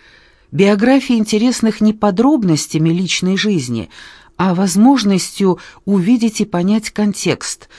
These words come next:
в котором могли появиться учёные подобного масштаба, проследить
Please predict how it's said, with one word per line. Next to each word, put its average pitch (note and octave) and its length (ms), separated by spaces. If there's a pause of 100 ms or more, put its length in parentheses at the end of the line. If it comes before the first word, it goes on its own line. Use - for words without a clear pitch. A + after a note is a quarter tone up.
(220)
в - 80
котором F#3+ 420
могли F3+ 300
появиться E3+ 560
учёные F#3 500
подобного E3 640
масштаба, C#3 760 (400)
проследить G#3 600